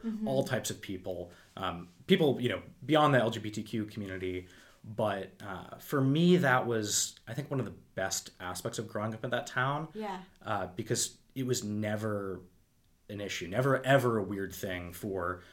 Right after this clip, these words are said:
Speaker 2: somebody
Speaker 1: Right.
Speaker 2: to have, you know, two moms or, um, you know, my, my teacher to reference their husband if it's a man. Like, that
Speaker 1: Mm-hmm.
Speaker 2: was always just, like, a common part of growing up there.
Speaker 1: Right.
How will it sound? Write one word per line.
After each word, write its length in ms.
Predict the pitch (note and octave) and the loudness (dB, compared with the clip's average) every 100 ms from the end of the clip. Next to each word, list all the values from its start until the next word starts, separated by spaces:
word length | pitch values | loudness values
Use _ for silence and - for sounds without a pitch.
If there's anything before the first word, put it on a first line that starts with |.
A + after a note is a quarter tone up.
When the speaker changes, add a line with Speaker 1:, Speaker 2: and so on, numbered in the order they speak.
| - | 0
Speaker 2:
somebody 340 | - B2+ A#2 | 4 6 6
Speaker 1:
Right. 80 | G#2+ | 4
Speaker 2:
to 60 | |
have, 480 | G2+ G2 F#2 F2 E2+ - _ _ - | 0 0 0 -2 -6 -16 _ _ -10
you 80 | |
know, 100 | F2+ E2 | -8 -6
two 220 | - A2 | -4 -4
moms 640 | G2 E2+ E2 D2+ D2 C#2 - | -4 -6 -6 -8 -8 -10 -8
or, 500 | F#2 E2+ D#2+ - - | -6 -4 -4 -8 -12
um, 400 | E2 D2+ - - - - - - - - _ | -12 -12 -14 -16 -14 -14 -14 -16 -20 -20 _
you 100 | E2+ | -8
know, 100 | D#2+ | -6
my, 440 | D#2+ E2 D#2+ D#2+ D#2+ - - | -4 -4 -4 -4 -8 -16 -10
my 100 | E2 | -10
teacher 380 | - - - F2 | -6 -8 -6 -8
to 160 | E2+ E2+ | -8 -8
reference 420 | D#2+ - D#2 D2+ | -8 -8 -10 -10
their 120 | E2 | -12
husband 340 | - D#2+ - - | -10 -10 -10 -14
if 120 | - | -12
it's 100 | - | -14
a 80 | - | -14
man. 240 | - - - A3+ | -14 -16 -10 -6
Like, 80 | |
that 80 | A3 A#3 | -2 0
Speaker 1:
Mm-hmm. 80 | A#3 | 0
Speaker 2:
was 120 | A#3+ | 2
always 520 | F2+ F2+ F2 E2+ - - - _ _ | 0 0 0 -2 -4 -6 -16 _ _
just, 240 | - - | -6 -6
like, 260 | - D#2 D#2 - _ - | -4 -6 -6 -16 _ -14
a 80 | |
common 800 | - - - F#2 E2 F#2 F2+ F#2 - _ _ - | -12 -10 -8 -6 -8 -10 -14 -16 -20 _ _ -12
part 220 | F2+ D#2+ | -8 -8
of 80 | D#2+ | -8
growing 260 | D2+ E2 | -10 -10
up 140 | - - | -14 -10
there. 120 | - | -6
Speaker 1:
Right. 380 | B3 A#3+ - | -4 -4 -6